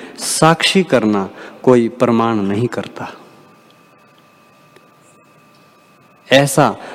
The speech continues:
कुबुद्धि कौन है जो शमशान में शव की मूर्ति पाकर उससे चर्चा, विचार और प्रश्नोत्तर करे?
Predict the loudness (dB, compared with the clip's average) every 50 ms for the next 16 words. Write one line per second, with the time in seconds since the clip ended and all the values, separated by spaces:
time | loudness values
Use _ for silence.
0 | -18 -20 -20 -20 -20 -20 -20 -20 -20 -20 _ _ 4 4 6 6 4 2 0 0
1 | -2 -2 -2 0 0 0 0 0 0 2 4 4 4 2 0 -2 -6 -8 -8 -10
2 | -14 -18 -20 -20 -18 -12 -4 2 4 4 4 4 0 -2 0 2 2 4 2 0
3 | 0 0 2 2 4 4 4 2 2 0 -2 -6 -6 -6 -4 0 2 2 2 0
4 | -2 2 2 4 4 4 2 0 0 -2 -2 -2 -2 -2 0 0 -2 -2 -2 -6
5 | -10 -12 -12 -14 -20 -20 -20 -20 -20 -20 -20 -20 -20 -20 -20 -20 -20 -20 -20 -20
6 | -20 -8 0 2 2 2 2 0 -4 0 2 2 2 2 0 -6 -12 -18 -20 -10
7 | -2 2 2 2 2 0 -2 -2 -2 -2 -2 -8 -14 -20 -20 -20 -20 -20 -20 -20
8 | -20 -20 -20 _ -16 -8 -4 -2 -2 -2 2 2 2 2 2 0 -4 -10 -16 -20
9 | -20 -20 -20 -20 -20 -20 -20 -20 -20 -20 -20 -20 -6 0 2 4 4 4 0 -6
10 | -12 -12 -4 0 0 0 0 0 0 2 2 2 2 2 0 -2 -2 -2 -8 -8
11 | -8 -8 -12 -16